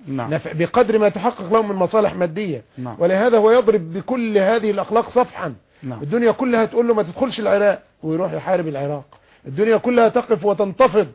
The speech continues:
Speaker 2: آه، لأجل فلسطين، ويضرب
Speaker 1: مم.
Speaker 2: فلسطين، وهكذا. لكن
Speaker 1: نعم.
Speaker 2: تعال للإسلام، ماذا فعل صلاح الدين حينما نصره الله في، في، في فلسطين و-، و-، واسترد المسجد الأقصى؟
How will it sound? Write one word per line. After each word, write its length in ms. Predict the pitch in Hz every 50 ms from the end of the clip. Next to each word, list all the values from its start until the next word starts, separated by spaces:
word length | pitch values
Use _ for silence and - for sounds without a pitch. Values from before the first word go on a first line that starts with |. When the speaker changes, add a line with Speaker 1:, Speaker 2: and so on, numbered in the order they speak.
| - _ _ _ _ _ _ _ _ _ _ - -
Speaker 2:
آه، 160 | 175 175 170
لأجل 380 | 170 190 196 208 180 190 190 170
فلسطين، 600 | - 165 180 - - - 185 190 190 160 135 127 - -
ويضرب 380 | 143 147 170 190 185 196 185
Speaker 1:
مم. 60 | 135
Speaker 2:
فلسطين، 500 | 123 117 165 135 - - 170 165 147 131 127 _ _ _ _ _ _ _ -
وهكذا. 680 | 156 151 175 175 170 202 196 - 262 254 196 156 123 - -
لكن 200 | 143 160 170 -
Speaker 1:
نعم. 80 | 185 156
Speaker 2:
تعال 280 | - 170 165 220 240
للإسلام، 640 | 220 196 180 165 175 160 156 - - 160 156 147 143 - _ _ _ _ _ _ _
ماذا 320 | 156 160 202 220 202 202 196
فعل 300 | 196 214 208 190 175 170
صلاح 280 | - 185 185 190 151
الدين 240 | 165 170 180 190 180
حينما 300 | - - 180 180 180 175
نصره 340 | 175 175 - 175 165 156 160
الله 220 | 156 160 170 160
في، 360 | 151 131 147 143 139 139 139 139 139 139 135 139 139 143 139 143 147 143 - _ _ _ _ _ _ _ _
في، 240 | _ - 170 165 160
في 140 | 127 165 156
فلسطين 640 | 135 160 151 143 - - - 170 175 175 165 147 - _ _ _ _
و-، 320 | - - 156 156 156 156
و-، 280 | 156 165 156 151 151 156
واسترد 400 | 156 - - 175 175 180 170 160
المسجد 340 | 160 165 170 151 143 147 143
الأقصى؟ 460 | 156 165 156 - - - 160 143